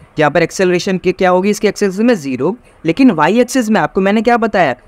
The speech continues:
इसको ग्रेविटी बोल रही है, "भाई, तू नीचे आना, भाई, तू नीचे आना।" इसको नीचे बुला रही है, नीचे बुला रही है, तो क्या होगा? इसकी एक्सेलरेशन लग रही है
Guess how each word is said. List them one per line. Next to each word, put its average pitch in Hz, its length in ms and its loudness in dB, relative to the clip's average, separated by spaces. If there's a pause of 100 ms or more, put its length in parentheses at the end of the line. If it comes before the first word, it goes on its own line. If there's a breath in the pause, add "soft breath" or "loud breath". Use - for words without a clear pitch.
(140)
इसको 269 340 0
ग्रेविटी 190 440 2
बोल 202 140 2
रही 196 80 0
है, 247 60 4
"भाई, 208 240 0
तू 269 140 0
नीचे 233 320 2
आना, 226 380 4
भाई, 202 220 -2
तू 254 140 0
नीचे 208 320 0
आना।" 202 320 0
इसको 233 200 -4
नीचे 247 340 2
बुला 196 280 2
रही 139 100 -4
है, 143 60 -4
नीचे 156 260 0
बुला 220 220 2
रही 220 100 0
है, 233 40 2
तो 220 120 -2
क्या 202 120 -2
होगा? 202 160 2
इसकी 233 200 -4
एक्सेलरेशन 175 520 -2
लग 139 140 -2
रही 131 180 -4
है 220 200 0